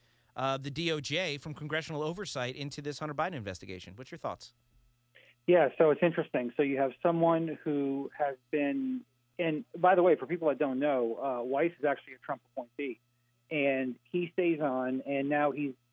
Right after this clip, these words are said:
Speaker 2: now he's investigating Hunter Biden. And the part about being a special counsel is that you can't be a special counsel if you're working for D O J. It's just unconstitutional. You can't do it.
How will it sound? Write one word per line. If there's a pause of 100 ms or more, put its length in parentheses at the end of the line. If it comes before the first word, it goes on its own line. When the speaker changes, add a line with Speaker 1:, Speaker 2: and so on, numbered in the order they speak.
(140)
Speaker 2:
now
he's
investigating
Hunter
Biden. (640)
And
the
part
about
being
a
special (100)
counsel
is
that
you (140)
can't
be
a
special
counsel
if
you're
working
for
D
O
J. (420)
It's
just
unconstitutional.
You
can't
do
it.